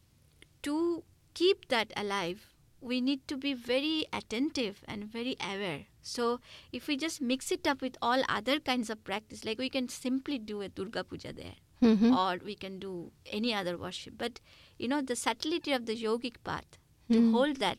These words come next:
Speaker 1: as it is. So that's, uh, that's something that Baba was saying, that it's time that we recognize it.
Speaker 2: To
Speaker 1: Bec-
Speaker 2: retain it, it's in, in its
Speaker 1: As it is.
Speaker 2: purest form,
Speaker 1: Yes,
Speaker 2: right?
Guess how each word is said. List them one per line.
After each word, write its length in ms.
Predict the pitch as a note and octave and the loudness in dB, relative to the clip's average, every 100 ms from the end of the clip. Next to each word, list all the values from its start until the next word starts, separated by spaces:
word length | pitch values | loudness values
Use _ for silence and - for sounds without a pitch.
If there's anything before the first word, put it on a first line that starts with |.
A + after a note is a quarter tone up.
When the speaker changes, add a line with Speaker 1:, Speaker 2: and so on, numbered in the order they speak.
| - | -4
Speaker 1:
as 220 | G3+ G3+ | -8 -6
it 140 | F#3+ - | -10 -10
is. 280 | - - - _ _ - _ _ - _ _ _ - - _ _ _ | -10 -12 -18 _ _ -20 _ _ -20 _ _ _ -20 -20 _ _ _
So 140 | - | -4
that's, 360 | C4 D4 F4 - | 2 2 2 -2
uh, 340 | G3+ G3+ F#3+ E3+ - _ _ - | 2 2 2 -2 -8 _ _ -4
that's 220 | B3 C4 | -2 0
something 420 | C#4 B3+ C4 D#4 B3+ | 2 2 2 0 2
that 160 | B3 - _ _ _ _ _ _ _ _ _ - | 0 -4 _ _ _ _ _ _ _ _ _ -2
Baba 380 | G#3+ G#3 B3+ C4+ | 0 4 6 6
was 200 | A#3 A3+ | 4 0
saying, 320 | A#3 G#3+ A3+ | -2 -4 -4
that 120 | A3 - | -6 -8
it's 160 | A3 - | -12 -6
time 360 | - G#3+ C4 C4 | 0 2 2 0
that 140 | B3+ | 0
we 140 | C4 | -2
recognize 600 | G#3 - G#3+ G#3+ F#3+ G3+ D3+ | -4 -2 -2 -2 -4 -6 -10
it. 180 | - - _ - - | -14 -18 _ 2 6
Speaker 2:
To 80 | |
Speaker 1:
Bec- 60 | G#3+ | 8
Speaker 2:
retain 420 | A#3+ - C4 C#4 | 6 10 12 12
it, 180 | D4 - | 12 10
it's 280 | A#3+ - - | 2 2 6
in, 180 | A#3+ A#3 - | 8 8 8
in 120 | A#3 | 12
its 80 | B3 | 12
Speaker 1:
As 100 | B3+ B3 | 12 6
it 40 | |
is. 60 | F#3 | 12
Speaker 2:
purest 520 | B3 C4+ C4+ - - | 12 12 12 12 8
form, 240 | - A#3 A#3 | 4 2 2
Speaker 1:
Yes, 260 | A3+ D#3 | 0 4
Speaker 2:
right? 140 | G3+ | 8